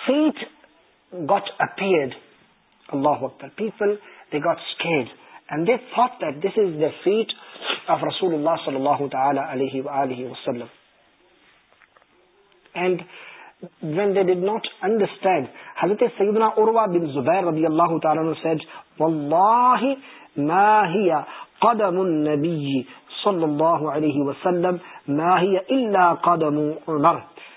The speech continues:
Meaning, by Allah Azza wa Jal, this is not the blessed feet of Rasulullah sallallahu ta'ala alayhi wa sallam, rather this is the blessed feet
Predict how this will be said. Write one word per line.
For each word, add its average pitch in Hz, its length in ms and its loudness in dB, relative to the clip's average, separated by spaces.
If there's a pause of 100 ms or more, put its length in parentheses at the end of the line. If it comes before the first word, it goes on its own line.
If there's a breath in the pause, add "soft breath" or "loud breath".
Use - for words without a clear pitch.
(480 loud breath)
Meaning, 190 400 0 (260 loud breath)
by 143 380 2 (120)
Allah 165 380 0
Azza 139 160 -2
wa 135 80 0
Jal, 127 160 -4 (300 loud breath)
this 175 260 0
is 214 80 2
not 165 480 0
the 185 300 -2 (320 loud breath)
blessed 165 500 -2 (240)
feet 254 380 2 (420 loud breath)
of 156 140 0
Rasulullah 160 640 0 (100)
sallallahu 143 420 0
ta'ala 143 460 0
alayhi 143 220 0
wa 135 100 -4 (100)
sallam, 202 360 0 (260 loud breath)
rather 185 560 2
this 170 120 0
is 151 360 0
the 175 300 2 (180)
blessed 156 500 -2 (200)
feet 180 300 0